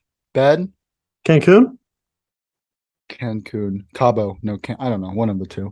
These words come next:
Speaker 1: They're all the same. All the white
Speaker 2: Did you
Speaker 1: girls,
Speaker 2: see
Speaker 1: "Oh,
Speaker 2: any,
Speaker 1: I'm
Speaker 2: like
Speaker 1: going,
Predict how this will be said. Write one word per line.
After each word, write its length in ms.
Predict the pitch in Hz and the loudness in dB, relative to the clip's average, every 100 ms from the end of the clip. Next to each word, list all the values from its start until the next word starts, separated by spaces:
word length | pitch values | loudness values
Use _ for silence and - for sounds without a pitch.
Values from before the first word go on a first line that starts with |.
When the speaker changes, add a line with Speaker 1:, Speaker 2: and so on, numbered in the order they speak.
| - | 4
Speaker 1:
They're 100 | 143 | 8
all 140 | 151 | 8
the 60 | 113 | 6
same. 300 | - 117 117 | 2 2 4
All 160 | 127 | 4
the 80 | 123 | 4
white 280 | 107 123 123 | 2 0 0
Speaker 2:
Did 60 | 123 | 2
you 40 | 127 | 6
Speaker 1:
girls, 180 | 135 | 8
Speaker 2:
see 60 | 190 | 8
Speaker 1:
"Oh, 60 | 190 | 10
Speaker 2:
any, 80 | 170 | 8
Speaker 1:
I'm 80 | |
Speaker 2:
like 80 | 160 | 8
Speaker 1:
going, 260 | 170 165 | 8 6